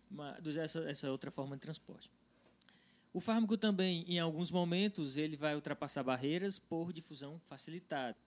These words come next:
E esses são os principais tipos de transportes que o fármaco tem ao longo do corpo. Pra isso, pra que tudo isso ocorra,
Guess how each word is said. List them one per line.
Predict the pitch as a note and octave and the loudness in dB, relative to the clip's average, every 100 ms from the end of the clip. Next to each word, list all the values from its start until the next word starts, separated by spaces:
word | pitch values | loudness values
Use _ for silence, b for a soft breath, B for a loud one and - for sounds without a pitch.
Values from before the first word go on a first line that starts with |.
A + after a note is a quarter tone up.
| _ | _
E | F3 D#3+ D#3+ D#3+ D#3+ F3 | -4 -2 -2 -2 -2 2
esses | G#3 A3+ G3 | 2 2 0
são | F#3+ | -2
os | F3+ | -4
principais | F3+ F3+ - E3+ - | -4 -4 0 0 0
tipos | F#3 G#3 F#3+ | -4 -2 -4
de | |
transportes | F#3+ G#3+ - F3+ F3+ G3+ B3+ - - - | -2 -4 -2 -2 -2 -2 -4 -4 -4 -4
que | - | 2
o | F#3 | 2
fármaco | - E3 E3 F#3 | 4 2 2 -2
tem | - D#3+ | -2 -2
ao | F3 | 0
longo | F3+ E3 F3 | 0 2 2
do | |
corpo. | D4 A#2 F#2 - - _ _ - | 2 2 2 -2 -18 _ _ -2
Pra | C3+ C3+ | 2 4
isso, | A#2 A2 A2+ - - G3+ A3 - | 4 4 2 2 4 2 2 -2
pra | E3 D#3+ | -2 0
que | F#3 | -2
tudo | - G#3+ B3 G#3+ | 0 0 2 2
isso | E3 - | 2 2
ocorra, | F#3+ - C#3 B2+ C#3 | 0 2 2 2 -2